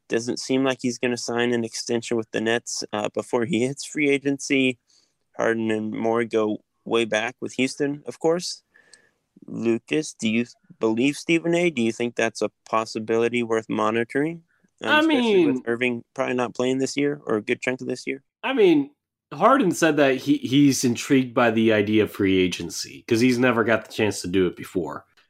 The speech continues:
Speaker 2: And I'm sure Kyrie not playing certainly hurts. Like, it doesn't make James feel confident in re-signing.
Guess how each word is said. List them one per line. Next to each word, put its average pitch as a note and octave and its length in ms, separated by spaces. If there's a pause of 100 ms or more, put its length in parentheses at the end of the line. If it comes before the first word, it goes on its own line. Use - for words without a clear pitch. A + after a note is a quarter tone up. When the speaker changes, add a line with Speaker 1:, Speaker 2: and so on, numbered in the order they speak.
Speaker 2:
And A#2+ 200
I'm B2+ 120
sure D3 220
Kyrie B2+ 460
not A2+ 340
playing A2 720 (160)
certainly A2+ 640 (400)
hurts. A2+ 500 (160)
Like, G#2 220
it G2+ 140
doesn't A2 300
make G#2+ 380
James G#2 460
feel G#2 220
confident G#2 720
in G2+ 60
re-signing. G#2+ 760